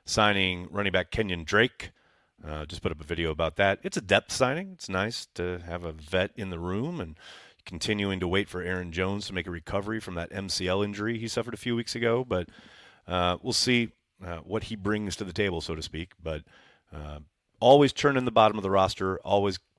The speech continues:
bringing guys in for workouts, always adding, subtracting, what have you.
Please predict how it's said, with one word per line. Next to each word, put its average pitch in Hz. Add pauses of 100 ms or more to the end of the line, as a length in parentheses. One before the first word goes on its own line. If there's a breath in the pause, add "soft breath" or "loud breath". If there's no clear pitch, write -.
bringing 101
guys 95
in 95
for 85
workouts, 87
always 87
adding, 82
subtracting, 80
what 80
have 82
you. 76